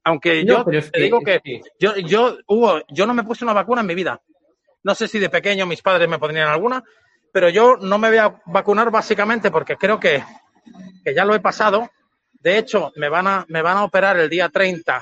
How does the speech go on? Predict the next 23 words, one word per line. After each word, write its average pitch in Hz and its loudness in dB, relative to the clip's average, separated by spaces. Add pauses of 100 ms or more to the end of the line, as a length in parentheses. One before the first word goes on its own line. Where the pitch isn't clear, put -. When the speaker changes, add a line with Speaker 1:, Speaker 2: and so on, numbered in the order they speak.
(120)
Speaker 1:
de 143 -4
noviembre 143 -2 (460)
Speaker 2:
Mm. 123 -10
Speaker 1:
y, 202 0 (1160)
eh, 147 2 (920)
y 175 -6
me 165 -2
van 180 2
a 190 -2
hacer 196 -2
una 175 -2
prueba 170 0
P - -4
C - -8
R 175 0
de 170 2
esas. 190 -6 (680)
Speaker 2:
Mm. 135 -10
Speaker 1:
Ya 151 2
veremos 151 -2
lo 135 -4
que - -20
sale, 185 -2